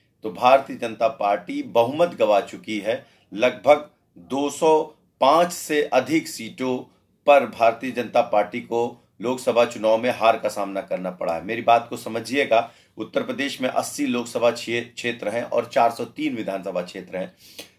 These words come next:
तो इन अस्सी लोकसभा क्षेत्रों में भारतीय जनता पार्टी ने जितनी सीटें हारी हैं, अगर उनको विधानसभा क्षेत्रों में तब्दील कर दिया जाए,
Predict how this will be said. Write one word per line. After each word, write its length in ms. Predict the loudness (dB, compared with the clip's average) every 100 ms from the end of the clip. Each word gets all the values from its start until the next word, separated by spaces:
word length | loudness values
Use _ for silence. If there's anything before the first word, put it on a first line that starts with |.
| _ _
तो 240 | -2 -2 -2
इन 140 | -2
अस्सी 640 | 0 2 2 0 -10 -12 -10
लोकसभा 580 | -4 -4 -4 -4 0 0
क्षेत्रों 520 | 0 -2 -8 -6 -4
में 160 | -2 -2
भारतीय 340 | -2 -4 -4
जनता 280 | -6 -4 -2
पार्टी 500 | -2 0 -2 -2 -6
ने 120 | -6
जितनी 340 | -6 -10 -8 -8
सीटें 380 | -8 -6 0 0
हारी 440 | 2 2 2 0
हैं, 240 | -2 -4 -6 -20 -4
अगर 240 | 0 0
उनको 280 | 0 0 -2
विधानसभा 680 | -2 2 4 4 0 -2 -2
क्षेत्रों 420 | -4 -10 -8 -6
में 160 | -4 -2
तब्दील 420 | -2 -2 -6 0
कर 120 | -2
दिया 260 | 0 -2 0
जाए, 340 | 2 2 0